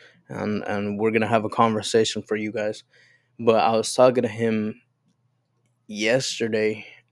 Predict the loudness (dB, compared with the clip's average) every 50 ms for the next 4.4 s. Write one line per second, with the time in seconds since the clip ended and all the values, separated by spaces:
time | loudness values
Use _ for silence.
0 | _ -6 -4 -2 0 0 0 -2 -2 -2 -2 -4 -4 -4 -6 0 4 6 6 6
1 | 6 4 2 0 -2 -2 -2 -2 0 2 2 2 2 4 4 6 6 8 6 6
2 | 4 0 -2 -6 -8 -8 -10 -8 -4 0 4 6 6 6 6 4 2 -2 -6 -12
3 | -14 _ _ _ _ _ _ _ _ -2 -2 -2 0 -2 0 0 -2 -2 -2 0
4 | 2 2 4 2 0 -2 -4 -8